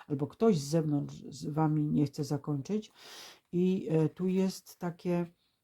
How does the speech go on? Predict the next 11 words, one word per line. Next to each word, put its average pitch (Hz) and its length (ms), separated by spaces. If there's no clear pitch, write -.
zobaczenie 185 680
jakiejś 170 380
takiej 175 320
szansy, 165 500
takie 151 260
światełko 170 520
w - 80
tunelu, 170 420
zobaczenie, 160 580
że, 160 280
e, 156 680